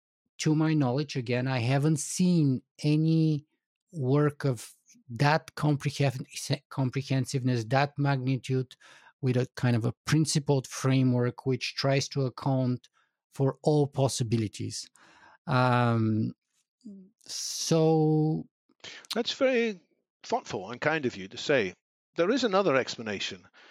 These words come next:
Speaker 2: as to why some of the people who understand these issues don't want to have a particular type of public discussion about it,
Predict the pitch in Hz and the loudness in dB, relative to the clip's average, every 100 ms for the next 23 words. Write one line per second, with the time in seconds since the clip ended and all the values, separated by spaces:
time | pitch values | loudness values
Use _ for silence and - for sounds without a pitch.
0 | - _ _ 131 123 - 127 117 127 123 | -20 _ _ -4 -4 -2 -4 0 2 4
1 | 120 117 120 120 - 131 127 120 - 127 | 4 2 0 -4 -2 -2 -2 -4 -4 -6
2 | 120 123 127 123 - 165 165 123 107 113 | -4 0 0 -2 0 0 2 -2 -2 -2
3 | - 123 117 104 - 123 123 113 110 120 | -2 -4 -4 -6 -2 -2 -2 -6 -4 -4
4 | 98 - 104 120 110 - - 127 - 123 | -4 -10 -6 -4 -6 -10 -6 -6 -4 -4
5 | 113 - 117 - 107 - 123 117 113 - | -4 -2 -4 -4 -12 -4 -4 -4 -8 -8
6 | - 113 117 107 110 95 82 - | -4 -4 -4 0 0 0 -8 -16